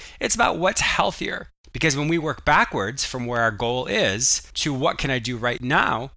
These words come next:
to accomplish that goal, it allows you to stay present in this moment to say, "Well, what are my options? If I continually do what I've always done, well, I know what's going to happen. I'm going to do the same exact thing with the same outcome.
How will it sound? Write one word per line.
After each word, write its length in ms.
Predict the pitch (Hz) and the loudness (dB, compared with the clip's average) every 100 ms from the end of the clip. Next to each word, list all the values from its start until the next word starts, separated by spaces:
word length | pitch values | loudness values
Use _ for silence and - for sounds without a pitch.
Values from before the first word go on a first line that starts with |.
| - | -6
to 120 | 151 | -2
accomplish 500 | - - 226 302 - | 0 2 0 0 0
that 240 | 131 110 | 0 0
goal, 360 | 92 92 101 165 - - | -4 -4 -6 -8 -14 -6
it 100 | - | 2
allows 320 | 185 190 - | 6 6 4
you 60 | 180 | 2
to 60 | 139 | 0
stay 160 | 151 | 0
present 600 | 123 - - 117 113 - - | -2 0 2 2 0 -2 -2
in 240 | 151 196 202 | -2 0 0
this 200 | 180 135 | 0 -2
moment 720 | 123 151 180 104 - - - _ | -2 -2 -2 -4 -2 -4 -4 _
to 80 | - | 0
say, 140 | 170 | 2
"Well, 100 | 160 | 0
what 140 | 185 | -2
are 40 | 240 | 2
my 140 | 190 | 6
options? 640 | 165 151 - - - - - _ _ - | 6 4 0 -4 -4 -6 -6 _ _ -4
If 100 | - | 2
I 80 | 180 | 2
continually 500 | 175 156 202 233 151 | 4 2 0 0 -2
do 260 | 113 143 | -2 -2
what 80 | 131 | 0
I've 100 | 117 | 0
always 320 | 113 107 98 | 0 -2 -2
done, 500 | 90 135 104 98 - - - | 0 2 2 -2 -12 -18 -12
well, 220 | 143 156 | 0 2
I 80 | 151 | 2
know 160 | 151 | 2
what's 180 | 143 117 | 0 -4
going 160 | 127 113 | -4 -2
to 60 | |
happen. 400 | 110 - 127 87 | 0 0 0 -2
I'm 160 | 85 107 | -6 -8
going 220 | 107 107 | -6 -6
to 100 | - | -6
do 140 | 101 101 | -6 -4
the 80 | |
same 240 | 87 110 98 | -2 -2 -4
exact 320 | 92 98 - | -4 -4 -4
thing 340 | - 117 147 - | -4 -4 -4 -8
with 180 | 165 | -8
the 60 | 147 | -2
same 220 | - 156 | -2 -2
outcome. 440 | 165 - 131 151 | -4 -4 -10 -10